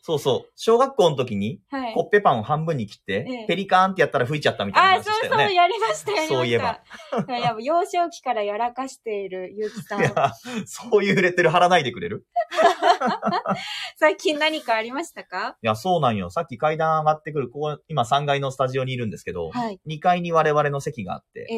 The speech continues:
Speaker 2: え。
Speaker 1: で、三階に上がってくる途中にやらかしやりましょうかって話になったんだけど。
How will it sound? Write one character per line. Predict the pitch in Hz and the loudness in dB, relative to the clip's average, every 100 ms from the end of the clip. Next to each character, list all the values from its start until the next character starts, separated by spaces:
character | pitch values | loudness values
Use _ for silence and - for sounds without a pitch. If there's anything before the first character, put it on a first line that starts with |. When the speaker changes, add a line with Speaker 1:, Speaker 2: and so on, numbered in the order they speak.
| 214 | -8
Speaker 2:
え。 | |
Speaker 1:
で、 | 127 | -6
三 | 135 139 | -4 -2
階 | 139 | -2
に | 139 | -2
上 | 131 | 0
が | 131 | 0
っ | - | -2
て | |
く | 131 | -6
る | 120 | -6
途 | 98 | -6
中 | 92 | -8
に | 87 | -6
や | 92 | -4
ら | 117 | -2
か | 127 | -4
し | 123 | -2
や | 117 | -4
り | 117 | -2
ま | |
し | 113 | -6
ょ | 127 | -6
う | |
か | - | -10
っ | 92 | -14
て | |
話 | 87 87 90 | -14 -14 -14
に | |
な | 87 | -18
っ | - | -18
た | |
ん | 71 | -20
だ | - | -20
け | |
ど。 | 67 | -18